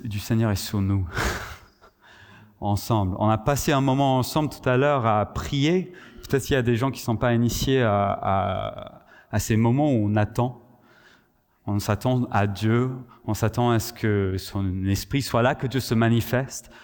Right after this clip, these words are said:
Vous inquiétez pas, c'est rien de anormal, c'est Dieu juste qui veut venir à notre rencontre. Et quand l'Église ensemble se met à chercher Dieu, c'est normal que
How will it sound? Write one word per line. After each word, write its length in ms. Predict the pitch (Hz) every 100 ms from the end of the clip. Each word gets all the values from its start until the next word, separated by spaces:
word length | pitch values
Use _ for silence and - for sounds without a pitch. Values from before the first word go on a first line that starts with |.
| - - -
Vous 140 | 127
inquiétez 360 | 139 156 - 131
pas, 280 | 117 139 -
c'est 200 | - 113
rien 140 | 117
de 560 | 131 117 110 101 98 98 -
anormal, 500 | 113 117 110 101 120
c'est 160 | 123 113
Dieu 220 | 101 131
juste 320 | 113 117 -
qui 140 | - 101
veut 240 | 92 127
venir 340 | 120 113 117 110
à 60 |
notre 280 | 110 104 -
rencontre. 640 | 98 101 - 104 - - _ _ _ _ _ _ _ _ _ -
Et 60 |
quand 140 | - 117
l'Église 400 | 117 131 156 131
ensemble 420 | 127 - 151 139
se 140 | -
met 140 | 123 110
à 80 |
chercher 480 | 95 - 135 - 120
Dieu, 160 | 101 131
c'est 180 | - 110
normal 400 | 117 131 143 139
que 140 | 117